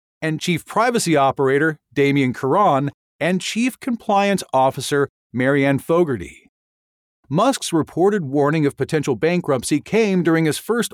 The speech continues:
all-hands meeting with staff since taking the helm at Twitter, which also included a discussion of possible eighty-hour work weeks, according to sources. Musk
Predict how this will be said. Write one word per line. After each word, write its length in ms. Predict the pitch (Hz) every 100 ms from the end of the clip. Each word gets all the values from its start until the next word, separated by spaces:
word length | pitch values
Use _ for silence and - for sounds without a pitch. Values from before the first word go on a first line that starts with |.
| -
all-hands 640 | 156 202 175 170 180 147
meeting 380 | 120 185 151 139
with 100 | 139
staff 540 | - - 180 165 131 -
since 300 | 170 156 -
taking 380 | 185 185 202
the 100 | 190
helm 240 | 139 143 139
at 100 | -
Twitter, 460 | - 214 - - _ _ _
which 160 | 123 143
also 340 | 151 156 147
included 440 | 127 - 156 160 127
a 80 |
discussion 500 | 127 - 165 170 -
of 120 | 147 -
possible 560 | - 180 170 165 160 -
eighty-hour 580 | 160 202 190 185 185 143
work 360 | 120 226 247 120
weeks, 280 | 139 -
according 480 | 185 - 202 208 143
to 60 | 151
sources. 640 | - 226 190 95 - - _ _ _ _ _ _ -
Musk 380 | 123 185 233